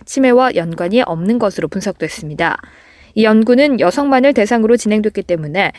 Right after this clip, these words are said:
이 결과가 똑같이 남성에게도 적용될지는 알 수 없다고 연구팀은 덧붙였습니다.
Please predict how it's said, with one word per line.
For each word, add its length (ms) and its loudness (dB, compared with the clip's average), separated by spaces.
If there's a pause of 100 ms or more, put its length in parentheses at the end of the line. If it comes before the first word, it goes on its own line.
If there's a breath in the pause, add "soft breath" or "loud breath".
(300 loud breath)
이 80 -2
결과가 640 2
똑같이 560 0
남성에게도 800 0
적용될지는 880 0
알 180 0
수 300 2
없다고 640 0
연구팀은 460 -2
덧붙였습니다. 800 -6